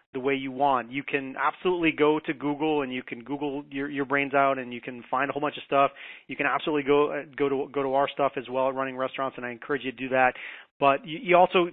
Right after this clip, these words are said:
can, can use a program like Rogers. Um, the Academy is gonna give you all that stuff all in one place. So, so you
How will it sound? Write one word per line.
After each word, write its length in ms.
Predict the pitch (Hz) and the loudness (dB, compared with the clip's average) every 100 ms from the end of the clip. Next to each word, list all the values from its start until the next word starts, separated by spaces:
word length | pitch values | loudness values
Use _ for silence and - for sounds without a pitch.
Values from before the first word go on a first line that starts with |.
| - | 0
can, 240 | 160 147 - | 0 0 -6
can 120 | 160 | -4
use 120 | 156 147 | -2 -4
a 40 | |
program 320 | 151 156 139 | 2 2 2
like 140 | 139 127 | -2 0
Rogers. 380 | 135 135 120 113 139 | 2 2 0 -8 -6
Um, 240 | 123 123 | -6 -4
the 100 | 127 | -6
Academy 440 | 123 131 131 135 | -4 0 0 0
is 80 | 120 - | -6 -10
gonna 180 | 123 | -10
give 180 | 123 127 | -8 -6
you 160 | 120 120 - - | -6 -8 -12 -10
all 160 | 214 285 | -8 0
that 160 | 240 - - - | 0 -2 -12 0
stuff 360 | 160 170 127 - - - - - - | 6 6 4 -2 -20 -20 -20 -6 2
all 180 | 190 | 4
in 120 | 208 160 | 4 4
one 200 | 165 143 - | 4 2 -2
place. 320 | 160 165 113 - | 0 2 0 -2
So, 260 | 147 135 131 _ _ _ _ | 0 0 -2 _ _ _ _
so 80 | |
you 120 | 151 | -6